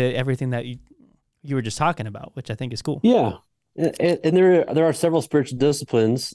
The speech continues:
Speaker 2: for instance, the prayer of examen, that
Speaker 1: Yeah,
Speaker 2: are really
Speaker 1: exactly.
Speaker 2: focused on that. When did we experience the nearness of God?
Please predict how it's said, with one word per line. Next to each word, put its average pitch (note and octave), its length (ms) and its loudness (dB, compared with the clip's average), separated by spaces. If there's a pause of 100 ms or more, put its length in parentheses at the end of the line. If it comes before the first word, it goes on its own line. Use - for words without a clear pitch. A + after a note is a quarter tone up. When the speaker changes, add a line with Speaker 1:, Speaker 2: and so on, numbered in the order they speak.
(140)
Speaker 2:
for B2+ 140 2
instance, A#2 280 2
the A2+ 80 -2
prayer A#2+ 220 2
of A2 80 0
examen, A2 600 2
that - 160 2
Speaker 1:
Yeah, A2 40 2
Speaker 2:
are A2 60 2
really C3 180 2
Speaker 1:
exactly. C3 200 0
Speaker 2:
focused - 280 -4
on G2 120 0
that. F#2+ 140 -2
When A#2+ 440 0
did C#3+ 160 2
we A#2+ 200 4
experience A2+ 680 -2
the - 120 -4
nearness A#2 460 2
of A#2 80 -8
God? C3 340 0